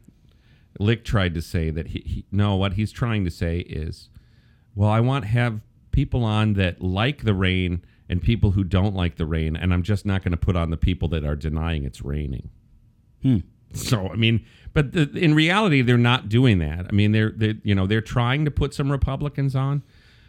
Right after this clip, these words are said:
Speaker 1: but their own audience, the C N N natural audience, and it's not a big audience compared to Fox News, but they don't want it. They don't want Republicans in their face.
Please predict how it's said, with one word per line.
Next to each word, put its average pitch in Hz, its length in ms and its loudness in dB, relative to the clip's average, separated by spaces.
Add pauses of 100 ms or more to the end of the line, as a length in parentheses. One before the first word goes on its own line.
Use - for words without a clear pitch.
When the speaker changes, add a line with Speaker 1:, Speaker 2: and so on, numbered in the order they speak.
(120)
Speaker 1:
but 139 140 2
their 170 160 2
own 214 160 2
audience, 143 560 0
the 110 100 -2
C 175 180 -2
N 190 140 0
N 135 160 0
natural 110 400 2
audience, 87 380 0
and 80 100 2
it's 85 160 -2
not 95 160 2
a 78 60 2
big 95 260 2
audience 78 460 -2
compared 76 400 -2
to 71 60 -8
Fox 69 360 -8
News, 71 320 -10 (1040)
but 120 140 0
they 143 80 6
don't 165 160 4
want 202 220 2
it. - 100 -6 (320)
They 117 120 4
don't 180 200 -2
want 98 240 2
Republicans 78 640 -2
in 73 80 -2
their 67 120 -4
face. 85 460 -6